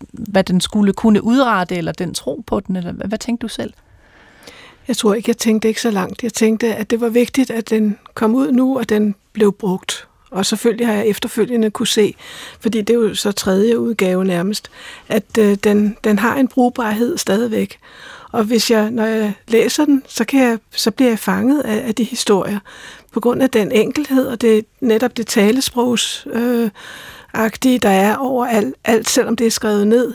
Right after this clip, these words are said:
Speaker 2: Altså den der dobbelthed, der ligger i, at man, at sproget er brugt så godt, det, hvad hedder det, kan strækkes, kan bruges, og så alligevel være talesprog.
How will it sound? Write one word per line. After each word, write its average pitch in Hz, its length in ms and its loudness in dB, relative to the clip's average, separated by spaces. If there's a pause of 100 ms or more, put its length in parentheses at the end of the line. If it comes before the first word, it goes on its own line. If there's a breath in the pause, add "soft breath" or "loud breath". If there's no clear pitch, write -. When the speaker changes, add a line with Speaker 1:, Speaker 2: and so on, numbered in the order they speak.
Speaker 2:
Altså 226 220 -6
den 226 180 -4
der 240 140 -4
dobbelthed, 220 580 -2
der 254 120 -6
ligger 226 320 -2
i, 233 280 0 (960 loud breath)
at 196 140 2
man, 202 220 2 (440)
at 220 180 0
sproget 254 420 2
er 247 40 0
brugt 240 400 -4
så - 120 -2
godt, 214 360 -2
det, 247 200 2 (800)
hvad 214 100 -4
hedder 240 140 2
det, 240 100 -4
kan 220 120 -2
strækkes, 185 580 -2
kan 226 140 -4
bruges, 240 460 -2 (300 loud breath)
og 214 120 -2
så 240 100 2
alligevel 226 420 2
være 202 280 0 (100)
talesprog. 190 720 -2